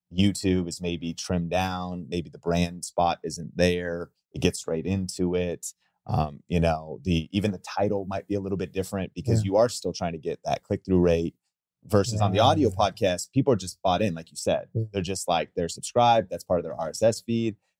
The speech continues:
Speaker 1: They love, they, there's some trust there. The, the audience retention, a lot of people make it eighty percent, ninety percent into it because
Speaker 2: Mm-hmm.
Speaker 1: they're working out.
Speaker 2: Yeah, for
Speaker 1: Like
Speaker 2: sure.
Speaker 1: they're, you know, they're doing chores. Like they're just kinda listening. YouTube's so-, sort of a different game. And I think you don't have to go as extreme as I just said,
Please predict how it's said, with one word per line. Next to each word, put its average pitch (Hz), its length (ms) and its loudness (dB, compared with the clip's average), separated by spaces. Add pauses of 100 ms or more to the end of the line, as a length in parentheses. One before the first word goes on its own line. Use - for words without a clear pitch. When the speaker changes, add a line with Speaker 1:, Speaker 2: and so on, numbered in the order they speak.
Speaker 1:
They 90 100 0
love, 101 280 4
they, 95 160 -2
there's 90 180 -10
some 87 100 -12
trust - 420 0
there. 110 340 2 (220)
The, 85 200 2 (180)
the 90 200 -4
audience 107 420 2
retention, 104 520 -2
a 95 40 0
lot 90 160 2
of 92 60 -10
people 85 160 -4
make 85 200 -6
it - 100 -12
eighty 85 180 -4
percent, 90 420 -2
ninety 90 200 -4
percent 85 340 -6
into 101 260 0
it 110 160 2
because 107 220 4
Speaker 2:
Mm-hmm. - 40 -
Speaker 1:
they're 90 60 -4
working 90 320 -2
out. 95 260 -4
Speaker 2:
Yeah, 135 160 8
for 95 140 -2
Speaker 1:
Like 87 100 0
Speaker 2:
sure. 113 160 4
Speaker 1:
they're, 92 260 -4
you 87 120 -6
know, 85 100 -6
they're 87 80 -4
doing 87 240 -6
chores. 98 480 0
Like 82 180 -2
they're 95 240 0 (240)
just 123 160 2
kinda 107 160 2
listening. 95 480 -2 (420)
YouTube's 127 320 4
so-, 143 160 0
sort 165 180 2
of 123 80 2
a 107 40 4
different 92 320 -6
game. 80 280 -6
And 117 120 2
I 135 40 6
think 202 280 0
you 135 80 4
don't 135 220 2
have 104 220 0
to 107 80 -2
go 107 120 4
as 98 120 -2
extreme 95 360 -4
as 92 120 -4
I 87 60 0
just 90 240 -8
said, 98 260 2